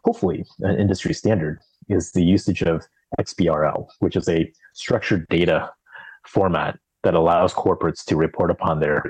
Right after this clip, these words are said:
their information i-, in a way that analysts can just directly use, right? And what's also quite interesting to see, and it's also a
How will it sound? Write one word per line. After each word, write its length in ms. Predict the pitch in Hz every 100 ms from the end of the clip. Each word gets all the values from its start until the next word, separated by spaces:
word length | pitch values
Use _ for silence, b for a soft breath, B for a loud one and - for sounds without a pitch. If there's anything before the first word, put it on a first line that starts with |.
| 90
their 200 | 82 80
information 680 | 90 85 76 78 - 73 76 _ - -
i-, 140 | 90 -
in 120 | 104
a 60 |
way 240 | 85 85 87
that 380 | 87 78 - - B B -
analysts 340 | 95 90 82
can 140 | -
just 240 | 82 82 -
directly 380 | 78 76 - 73
use, 580 | 73 - - - - _
right? 320 | - 73 73 - B B B B 98
And 540 | 95 92 90 87 - - -
what's 240 | 110 113
also 260 | 127 110 113
quite 300 | - 98 90 - 104
interesting 400 | 98 101 - 78
to 60 |
see, 200 | - 85
and 160 | 78 85
it's 200 | 101 101
also 180 | 101
a 40 | 87